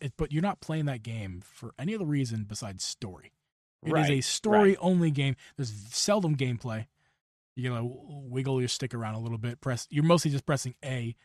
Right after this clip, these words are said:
Speaker 1: B, X, or Y to make your choice. Uh,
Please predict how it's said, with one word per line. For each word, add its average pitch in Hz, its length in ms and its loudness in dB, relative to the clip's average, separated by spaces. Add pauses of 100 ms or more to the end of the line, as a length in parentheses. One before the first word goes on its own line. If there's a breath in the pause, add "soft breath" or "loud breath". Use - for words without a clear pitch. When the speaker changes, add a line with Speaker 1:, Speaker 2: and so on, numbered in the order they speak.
(240 soft breath)
Speaker 1:
B, 123 280 -4
X, 123 200 -8
or 120 120 -4
Y 113 460 -6
to 110 120 -12
make 113 160 -6
your 101 60 -8
choice. - 640 -4 (800)
Uh, 98 280 -12